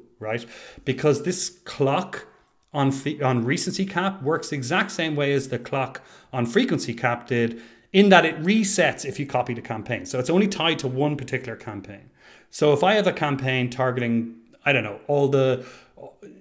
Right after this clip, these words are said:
all the readers of Ken Follett, for example, because he's one of my comp authors. That's an audience I'm definitely going after with my historical novels. Let's say I have a campaign targeting his readers. If I find that I'm running out of people to show the campaign to,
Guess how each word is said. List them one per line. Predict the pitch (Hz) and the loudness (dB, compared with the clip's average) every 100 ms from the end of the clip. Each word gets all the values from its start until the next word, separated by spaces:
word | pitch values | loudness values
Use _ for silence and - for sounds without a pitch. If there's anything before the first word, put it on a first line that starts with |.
| _ | _
all | 170 | 4
the | 156 | 6
readers | 156 151 135 | 4 4 2
of | 123 | 2
Ken | - 123 | 0 0
Follett, | 117 113 104 - | 0 -4 -4 -10
for | 110 | -10
example, | 98 110 98 - - | -8 -10 -12 -20 -16
because | 120 113 | -8 -4
he's | 120 135 | -2 0
one | 131 123 | 0 0
of | |
my | 117 113 110 | 0 0 -2
comp | - 175 - | 0 0 0
authors. | 143 139 143 135 131 - - - | 0 0 0 0 -2 -8 -18 -10
That's | 135 - | -10 -2
an | 139 | 0
audience | 147 139 139 135 | 4 4 4 2
I'm | 120 | 2
definitely | 127 160 151 | 2 0 0
going | 127 123 120 | 2 2 2
after | 120 120 113 | 0 0 -2
with | 110 | -2
my | 117 | -6
historical | 107 - 117 117 107 | -6 -4 -4 -2 -6
novels. | 107 101 - - - - | -6 -10 -16 -20 -18 -2
Let's | 175 | 2
say | 190 | 4
I | 165 | 4
have | 156 | 2
a | 147 | -2
campaign | 135 127 123 113 | -4 -4 -2 -4
targeting | 110 113 107 110 98 | -4 -8 -8 -10 -8
his | 110 98 | -8 -6
readers. | 110 101 - - _ _ - _ _ _ _ | -10 -10 -14 -18 _ _ -20 _ _ _ _
If | 180 180 | 2 4
I | 202 | 4
find | 190 165 151 143 | 2 0 0 -2
that | - 127 | -2 -2
I'm | 120 117 | 0 2
running | 135 131 | 2 2
out | 123 | 2
of | 117 | 0
people | 117 127 | -4 -6
to | 120 | -6
show | 104 123 117 | -4 -2 -2
the | |
campaign | 117 113 101 113 107 98 | -2 -8 -8 -8 -8 -8
to, | 120 107 | -6 -6